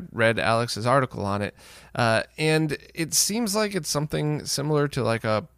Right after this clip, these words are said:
walking simulator genre of a game. Um, and it's, you know, I, I'm not sure why it's described as L S D Dream Emulator. I guess maybe that's a way of saying it's a little trippy and feels like you're walking around in a dream, but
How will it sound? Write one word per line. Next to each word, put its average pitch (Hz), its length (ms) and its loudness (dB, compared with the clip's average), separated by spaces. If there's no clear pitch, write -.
walking 143 540 -2
simulator 180 800 0
genre 175 420 2
of 175 160 0
a 180 40 0
game. 190 420 0
Um, 127 380 2
and 156 160 2
it's, - 260 -4
you 202 100 -2
know, 160 220 4
I, 117 260 -2
I'm 156 100 -2
not 180 200 4
sure 180 460 2
why 143 260 6
it's 156 160 -2
described 135 500 4
as 123 220 0
L 135 160 2
S 135 160 0
D 117 220 -6
Dream 127 320 -2
Emulator. 131 600 2
I 98 120 -4
guess 117 280 -2
maybe 120 300 -2
that's 113 220 -2
a 113 60 -6
way 113 160 0
of 110 100 -4
saying 110 320 -2
it's 107 160 -6
a 101 60 -6
little 104 200 -2
trippy 117 480 -4
and 104 180 -4
feels 110 320 -4
like 117 140 -8
you're 101 100 -6
walking 107 300 -2
around 107 240 -2
in 104 140 -8
a 107 40 -10
dream, 117 440 -2
but 104 280 -4